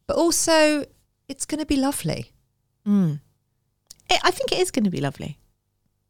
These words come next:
Speaker 1: Anyway, that's not what we're doing
Speaker 2: It's not,
Speaker 1: this
Speaker 2: but I
Speaker 1: week.
Speaker 2: was just thinking about our Wi-Fi and our connectivity to the world and how we're plugged in all the time.
Speaker 1: But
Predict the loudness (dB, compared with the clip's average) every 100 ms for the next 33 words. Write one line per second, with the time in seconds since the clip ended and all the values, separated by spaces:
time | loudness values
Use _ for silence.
0 | _ _ -4 -2 0 0 -2 -4 -4 -4
1 | -4 -2 0 0 6 6 8 8 8 8
2 | 4 0 -2 -2 0 2 0 4 6 6
3 | 6 6 6 6 6 4 4 2 4 2
4 | -2 -14 _ _ -4 0 2 0 -4 _
5 | _ -8 -6 -6 -6 -8 -6 -4 -2 -2
6 | -4 -8 -8 -4 -2 0 0 -2 -4 -4
7 | -2 -2 -4 _ -6 -6 -4 -4 -2 -4
8 | -4 -6 -4 -6 -8 _ -16